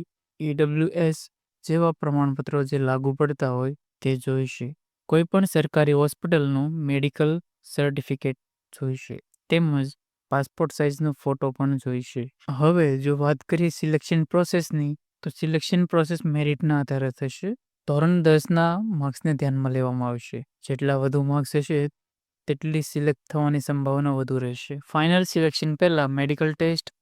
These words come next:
અને ડોક્યુમેન્ટ વેરિફિકેશન થશે, જેમાંથી પાસ થનાર ઉમેદવારને યોગ્ય માનવામાં આવશે. અરજી ફોર્મ ભરવા માટે ઉમેદવારની ઉંમર ઓછામાં ઓછી અઢાર વર્ષ અને વધુમાં વધુ ચાલીસ વર્ષ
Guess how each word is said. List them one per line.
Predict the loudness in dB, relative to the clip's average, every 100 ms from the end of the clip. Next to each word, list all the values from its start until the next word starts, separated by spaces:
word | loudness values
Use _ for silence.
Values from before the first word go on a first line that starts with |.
| -2
અને | -2 -4 -6 -2
ડોક્યુમેન્ટ | 0 0 0 2 0
વેરિફિકેશન | -2 -2 -4 -6 -6 -4 -4
થશે, | -6 -6 -6 -6 -10 _ -6 2
જેમાંથી | 4 4 2 -2 -4 -2
પાસ | -2 -4 -6
થનાર | -4 -2 -2
ઉમેદવારને | -2 -2 -2 -4 -4 -4 -6 -10 _ _ -6
યોગ્ય | -4 -2 -2 -2
માનવામાં | -2 -4 -6 -6 -8
આવશે. | -12 -14 -18 _ -4
અરજી | 0 0 2
ફોર્મ | 4 4 4
ભરવા | 4 4 4
માટે | 2 0 -2 -4 -8 _ _ -2
ઉમેદવારની | 0 4 4 2 -2 _ _ -2 2 0 0
ઉંમર | 2 2 2 0 -2 -8 -8 -8
ઓછામાં | -6 -2 -2 -2 -4
ઓછી | -8 -6 -8 -8 -12 _ _ _
અઢાર | -4 0 0 0
વર્ષ | -2 -2 -6 -20 _ -2
અને | 0 -2 -6 _ -8 -2
વધુમાં | 0 4 4 4 2 0
વધુ | -2 -2 -6 -8 _ -4
ચાલીસ | -2 -2 -6 -6
વર્ષ | -4 -4 -6